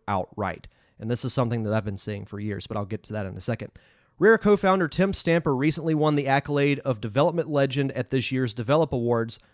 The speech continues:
along with his brother Chris, and has now given his first interview since two thousand seven.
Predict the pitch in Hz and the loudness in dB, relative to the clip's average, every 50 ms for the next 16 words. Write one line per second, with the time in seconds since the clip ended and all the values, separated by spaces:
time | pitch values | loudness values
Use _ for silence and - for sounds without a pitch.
0 | _ _ - 123 131 139 156 160 147 123 147 127 117 139 131 120 110 - - - | _ _ -2 2 4 4 4 4 2 0 -2 -2 0 0 0 0 0 -4 -2 0
1 | 180 160 143 123 - - _ _ _ _ _ - 131 135 123 117 139 147 170 185 | 0 2 2 0 -2 -6 _ _ _ _ _ -4 -4 -4 -2 0 2 2 2 2
2 | 160 147 170 165 156 117 101 127 - - - - 165 180 196 - - - 151 151 | 2 0 -2 -2 -2 -4 -6 -8 -8 -8 -6 -2 -2 -2 -2 -2 -6 -4 -2 0
3 | 151 151 131 117 120 120 117 110 107 - _ _ _ _ _ - - 139 139 95 | 0 0 0 0 -2 -2 -2 -2 -4 -8 _ _ _ _ _ -6 -4 -4 -2 -2
4 | - - - - 127 110 - 120 117 113 113 101 107 98 - - - 127 113 107 | -4 -6 -2 -2 -2 -2 0 0 0 2 0 0 -4 -6 -6 -4 -2 -2 -2 -2
5 | 95 104 107 104 | -6 -10 -12 -16